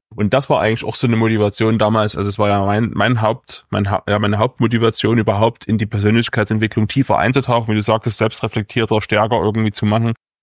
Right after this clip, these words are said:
Und, äh, ja, genau, ich hatte das Elternthema nie, für mich war das alles, also da war großer grüner Haken dran, so in meiner Wahrnehmung.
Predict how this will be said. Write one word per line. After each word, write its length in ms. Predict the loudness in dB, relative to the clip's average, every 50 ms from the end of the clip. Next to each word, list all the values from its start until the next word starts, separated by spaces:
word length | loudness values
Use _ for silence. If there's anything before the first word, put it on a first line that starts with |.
| _ _
Und, 300 | 0 2 2 2 2 2 0
äh, 340 | 0 0 2 2 0 0 -2 -6 _ _ _ _ _ _ _ _ _ _ _ _ _
ja, 100 | -4 -2
genau, 260 | 0 0 2 2 2
ich 80 | 2 2
hatte 120 | 2 2 2
das 120 | 2 2
Elternthema 500 | 0 0 2 2 2 2 2 2 2 2
nie, 200 | 2 2 2 2 2
für 100 | 0 0
mich 140 | 0 2 2
war 80 | 2
das 160 | 0 0 -2 0
alles, 400 | 0 0 0 -2 -6 -12 -14 _
also 200 | -4 -4 -2 0
da 80 | -2 -2
war 80 | -4 -6 -8 -8 -8 -8
großer 360 | -2 0 0 2 4 2 2 2
grüner 360 | 2 2 2 4 4 4 4
Haken 280 | 2 2 2 0 -2
dran, 300 | -2 0 0 0 0 0
so 240 | 0 0 0 0 0
in 100 | -2 0
meiner 280 | 0 2 2 2 2 2
Wahrnehmung. 500 | 2 2 2 2 2 2 2 2 0